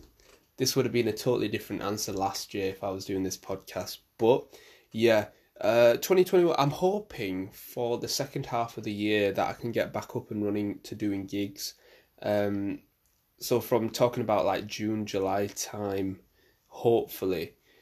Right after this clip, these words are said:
Uh, for the first half of the year, I'm looking to create content again, uh, but hopefully, um, putting projects that I've done, like, in the past, uh, like, full,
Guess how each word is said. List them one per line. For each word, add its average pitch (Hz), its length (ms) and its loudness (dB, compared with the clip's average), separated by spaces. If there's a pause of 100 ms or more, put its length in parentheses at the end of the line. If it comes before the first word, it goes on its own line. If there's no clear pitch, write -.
(180)
Uh, 107 280 4
for - 200 -4
the 127 80 4
first 170 600 4
half 104 480 -2 (160)
of 98 400 -8
the 107 140 -8
year, 104 380 0
I'm 107 220 -4
looking 113 300 -6
to 113 320 -8
create - 420 -2
content 107 460 -4
again, 104 520 0 (460)
uh, 101 240 4
but 92 180 0
hopefully, 110 1000 0 (520)
um, 101 480 -2 (480)
putting 113 580 -4
projects 123 560 2
that - 100 0
I've 104 140 -6
done, 104 300 -2 (560)
like, 107 240 -4
in 110 100 -4
the 104 60 -4
past, - 600 -2 (460)
uh, 101 320 0
like, 104 200 -2
full, 110 420 0